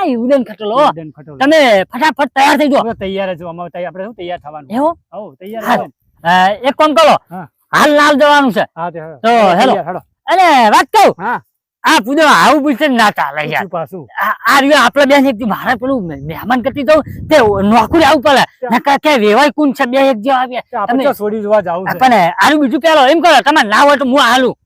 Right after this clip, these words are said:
Speaker 2: મારે બુસર તો નહીં.
Speaker 1: હા, તો હું હાલું હેડો તાર.
Speaker 2: જો
Speaker 1: પણ
Speaker 2: હારું હે ને?
Speaker 1: મસ્ત ને, મસ્ત ને.
Speaker 2: ચટપટા.
Speaker 1: હા, હા.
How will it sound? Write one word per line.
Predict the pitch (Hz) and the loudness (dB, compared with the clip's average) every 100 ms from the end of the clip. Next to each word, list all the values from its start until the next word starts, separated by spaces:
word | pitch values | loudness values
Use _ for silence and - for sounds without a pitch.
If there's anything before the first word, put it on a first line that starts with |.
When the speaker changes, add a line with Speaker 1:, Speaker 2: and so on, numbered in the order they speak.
| 175 | -16
Speaker 2:
મારે | 160 | -16
બુસર | 165 147 190 | -16 -20 -20
તો | 202 | -18
નહીં. | 220 226 123 _ - | -16 -16 -20 _ -4
Speaker 1:
હા, | 277 | 0
તો | 320 | 2
હું | 311 | 2
હાલું | 311 240 277 269 | 4 4 2 2
હેડો | 269 269 | 2 2
તાર. | 170 - _ | 0 -6 _
Speaker 2:
જો | 190 180 | -10 -2
Speaker 1:
પણ | 233 | -2
Speaker 2:
હારું | 214 | -2
હે | 233 | -6
ને? | 185 | -6
Speaker 1:
મસ્ત | 254 285 370 - | 0 2 2 0
ને, | 349 | 0
મસ્ત | 254 262 - | 2 2 2
ને. | 302 254 | 0 0
Speaker 2:
ચટપટા. | 240 233 262 214 - - | 0 -4 -6 -6 -8 -6
Speaker 1:
હા, | 247 262 262 240 | -2 0 2 2
હા. | 311 | 2